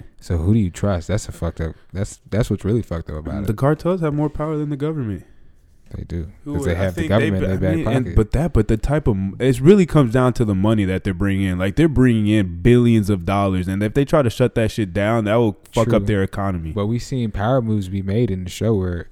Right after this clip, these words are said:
Speaker 1: big cartel bosses could be eradicated. As far as when the election was happening, and it was a whole different party that was gonna come and
Speaker 2: Yeah.
Speaker 1: wash Miguel Felix because they had the,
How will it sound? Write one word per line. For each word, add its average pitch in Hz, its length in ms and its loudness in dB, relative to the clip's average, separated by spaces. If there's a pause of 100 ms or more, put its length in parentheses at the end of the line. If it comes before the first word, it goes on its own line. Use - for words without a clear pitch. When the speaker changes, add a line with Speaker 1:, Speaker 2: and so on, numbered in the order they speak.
(480)
Speaker 1:
big 101 180 2
cartel 107 640 0 (140)
bosses 104 400 0
could 90 160 -8
be 92 100 -2
eradicated. 85 720 -4 (800)
As 85 160 -6
far 95 260 2
as 90 380 -2 (100)
when 85 500 -6
the 90 120 -8
election 104 400 -4
was 104 140 -2
happening, 120 500 -4 (200)
and 95 120 -14
it - 20 -12
was 87 140 -12
a 95 60 -4
whole 101 340 -6 (180)
different 101 360 -2
party 113 320 0
that 98 120 -2
was 92 160 -6
gonna 95 140 -4
come 95 240 -4
and 85 100 -4
Speaker 2:
Yeah. 104 160 -6
Speaker 1:
wash 98 420 0
Miguel 101 520 -2 (140)
Felix 117 600 2
because 92 300 -6
they 98 180 0
had 101 300 0
the, 92 260 -4